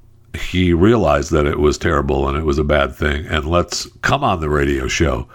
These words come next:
and let's talk about that, and let's say how horrible, let's have a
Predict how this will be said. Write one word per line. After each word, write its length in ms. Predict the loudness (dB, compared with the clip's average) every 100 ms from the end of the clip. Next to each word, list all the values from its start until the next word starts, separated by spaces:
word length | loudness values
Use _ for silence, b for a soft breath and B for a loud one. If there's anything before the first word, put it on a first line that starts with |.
| B B B
and 160 | 0
let's 280 | 2 0 -2
talk 360 | -2 0 0 0
about 300 | 0 0 -2
that, 320 | -4 -4 -8
and 120 | -4 0
let's 280 | 0 0
say 420 | 0 2 4 2 2
how 200 | 0 0
horrible, 240 | 0 2 2
let's 140 | 0
have 460 | -2 -2 -2 -4 -6 -4
a 200 | -2